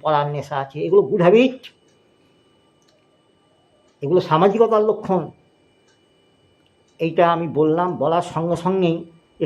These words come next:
সবাই শুধরে নেবেন, তা নয়। ভুল শোধরাতে অনেক সময় লাগে, কিন্তু তবুও কারো কারো শুরু করা উচিত, যেটা ভুল হচ্ছে বলার। আমার কোনো ভুল হলে আমি দেখতে পাবো না,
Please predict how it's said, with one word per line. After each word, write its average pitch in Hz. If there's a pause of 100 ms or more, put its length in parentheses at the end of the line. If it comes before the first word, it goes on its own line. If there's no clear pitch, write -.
(100)
সবাই 165 (100)
শুধরে 190
নেবেন, 160 (420)
তা 151 (100)
নয়। 147 (640)
ভুল 180 (100)
শোধরাতে 165
অনেক 175
সময় 139
লাগে, 110 (640)
কিন্তু 196
তবুও 208 (120)
কারো 165
কারো 185 (140)
শুরু 208
করা 185 (100)
উচিত, 135 (100)
যেটা 147
ভুল 170
হচ্ছে - (100)
বলার। 120 (720)
আমার 165
কোনো 180 (100)
ভুল 170
হলে 180
আমি 175
দেখতে -
পাবো 165
না, 156